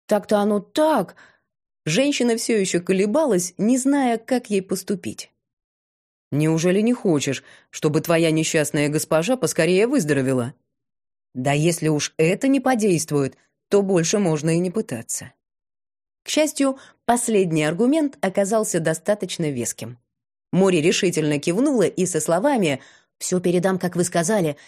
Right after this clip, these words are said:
не сомневайтесь, мэтр Циольф», выбежала из комнаты. Как-то вдруг неуютно стало. От волнения противно засосало под ложечкой и зарябило в глазах. Сморгнула.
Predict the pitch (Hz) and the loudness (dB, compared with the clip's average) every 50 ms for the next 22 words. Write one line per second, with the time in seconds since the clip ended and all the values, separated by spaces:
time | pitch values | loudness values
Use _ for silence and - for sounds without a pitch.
0 | _ _ - 170 202 214 208 254 226 240 254 254 269 262 233 226 226 208 - 247 | _ _ 0 0 0 2 0 0 2 2 2 2 2 2 2 0 -2 0 0 0
1 | 233 226 208 180 - 247 262 285 311 285 196 - - - - _ _ _ _ 123 | 0 0 -2 -2 0 0 2 2 2 2 0 -2 -6 -16 -20 _ _ _ _ -8
2 | 127 135 180 269 202 180 185 180 185 185 175 160 139 - - 139 127 123 117 120 | -2 0 2 2 2 0 -2 0 0 0 0 -2 -4 -6 -8 -8 -8 -8 -12 -14
3 | - - - - _ _ _ _ _ _ _ _ _ _ _ _ _ _ _ _ | -18 -20 -20 -20 _ _ _ _ _ _ _ _ _ _ _ _ _ _ _ _
4 | _ _ _ - 254 254 - - 226 208 196 254 - - - 147 151 190 240 247 | _ _ _ -4 -4 -2 -2 -4 -2 0 0 -2 -2 -2 -2 0 2 2 2 2
5 | 220 175 135 127 - 123 120 - - - - - - - - - - _ _ _ | 0 -2 -4 -6 -6 -8 -8 -8 -8 -10 -12 -16 -18 -18 -18 -20 -20 _ _ _
6 | _ _ _ _ _ _ _ _ - - - 143 165 185 214 254 302 302 240 190 | _ _ _ _ _ _ _ _ -4 -4 0 2 2 2 4 2 2 2 2 2
7 | 160 - - - - 180 180 - - 285 220 180 147 131 131 160 165 - 202 - | 0 0 -2 -2 -2 -2 -2 -2 -2 -2 0 0 0 0 -2 -2 -2 -2 -2 -2
8 | - 180 165 139 127 - 151 151 202 262 311 269 202 160 - - - 147 135 - | 0 0 0 0 -2 -2 -2 -2 0 0 0 0 0 -2 -2 -2 -2 -2 -2 -2
9 | - - - _ _ _ - 269 226 262 254 254 240 262 277 240 196 160 147 165 | -8 -18 -20 _ _ _ -2 0 2 2 2 2 2 0 0 0 0 -2 -2 -2
10 | 180 175 151 117 110 - - - _ _ _ _ _ _ _ _ _ _ _ _ | -2 -2 -4 -6 -10 -12 -18 -20 _ _ _ _ _ _ _ _ _ _ _ _
11 | - - 190 226 262 190 156 135 120 107 90 - | -10 -4 -2 -2 0 0 -2 -4 -6 -8 -12 -16